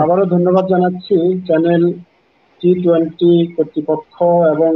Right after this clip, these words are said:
এর মাধ্যমে, আহ, গোটা, আহ, এই আজকের লাইভে যারা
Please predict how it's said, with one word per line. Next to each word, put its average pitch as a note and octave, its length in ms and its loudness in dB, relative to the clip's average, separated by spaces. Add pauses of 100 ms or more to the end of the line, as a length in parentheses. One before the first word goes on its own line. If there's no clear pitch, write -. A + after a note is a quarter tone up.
এর D3 80 -2
মাধ্যমে, D#3+ 540 -2 (1000)
আহ, C#3 520 2 (300)
গোটা, D3 440 -2 (340)
আহ, C3+ 380 0 (580)
এই D#3 600 0
আজকের D3+ 360 -6
লাইভে D3+ 300 0
যারা D3 400 0